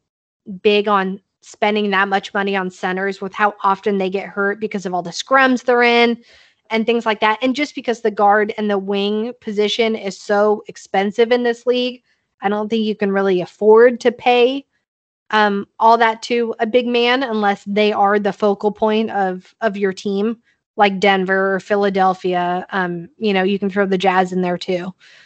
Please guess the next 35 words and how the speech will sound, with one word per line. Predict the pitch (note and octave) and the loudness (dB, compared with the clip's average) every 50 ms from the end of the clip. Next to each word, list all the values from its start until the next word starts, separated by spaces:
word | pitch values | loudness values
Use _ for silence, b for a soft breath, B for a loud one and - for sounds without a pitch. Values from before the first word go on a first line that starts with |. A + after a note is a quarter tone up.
| b b b b b | b b b b b
But | G3+ G3+ A#3 A3+ A3 - - _ _ _ _ _ _ _ _ _ _ _ _ _ _ _ - | 2 4 4 6 4 2 0 _ _ _ _ _ _ _ _ _ _ _ _ _ _ _ -2
for | - A#3+ A3 | 2 2 2
the | G3+ G3 | 2 2
Kings, | - - D#4+ F4+ F4+ D4 B3+ | 0 2 2 4 4 4 4
that's | - A3 A3 A3 - | 4 2 2 2 0
not | A#3 A3 - - | -2 -2 -2 -4
the | F3+ | -6
case, | - - D4 B3+ F#3+ F3 - - | -4 0 2 2 2 0 -2 0
right? | G3+ G3 G3+ G#3 | 2 2 2 2
You | G#3+ G#3+ G3 | 0 0 0
have | F3+ F3+ | -2 -2
Halliburton | - F#3+ G3 G#3 G#3+ G3 G3+ G3+ G3+ G3+ G3+ | -2 -2 0 0 0 0 0 0 0 0 -2
and | G3+ G3 G3 F#3+ | -4 -4 -2 -4
you | F#3 | -4
have | F3 E3+ - | -6 -6 -2
Fox. | - B3+ C4 A#3 - - - - - - - b b b b b b b b - | 2 4 4 4 2 0 -10 -20 -20 -20 -20 b b b b b b b b 2
Well, | A3 A3 A3 A3 A3 A3 A3 A3 - - | 4 6 6 8 6 6 4 2 -4 -14
according | G#3+ - - C4 B3+ B3+ B3+ C4 B3+ A#3+ A#3+ | -10 -2 2 4 4 6 4 2 0 -2 -2
to, | - - B3 A#3 A3+ A3 G#3+ G#3+ | -2 -2 0 2 2 2 2 2
uh, | G#3+ G#3 G3+ F#3+ F#3+ F#3 F3+ F#3 F#3 | 2 2 2 2 0 -2 -2 -6 -10
I | _ _ _ _ _ _ _ _ _ _ - | _ _ _ _ _ _ _ _ _ _ -10
think | C#4 D4+ D#4+ | -8 -4 -2
it | D4 | 0
was | A#3+ G3+ - - - _ _ - | -2 -2 -4 -8 -16 _ _ -4
on | G#3+ G3+ G3+ | -4 -2 -2
the | F#3+ F#3 | -2 0
Low | G3 A3+ A#3 A#3+ A#3+ A#3 A#3 A#3 B3 A#3+ | 2 4 6 6 6 6 6 4 4 2
report | B3 A#3 A3 - - A#3 A#3 A#3 A#3 | -2 -4 -4 -2 -2 0 0 0 -2
today, | - B3+ A3+ A#3 A#3 A#3 A3+ A3+ A3+ A3+ A#3 A3+ | -4 -4 -2 0 2 2 2 2 0 0 0 -2
and | G#3+ G3+ | -2 -4
it | F#3+ F3+ F#3 | -6 -8 -10
was | F#3+ F#3+ F3+ F3 F#3 | -12 -14 -12 -8 -6
Mark | G3+ G#3 G#3 G3+ - | -4 -2 -4 -4 -6
Stein, | - - G#3+ G3+ G3+ G#3 G#3 G#3 G#3 G#3+ G#3+ G#3+ | -8 -4 -2 0 0 0 0 0 -2 -2 -2 -2
that | G3 F3+ F3+ - | -2 -4 -4 -8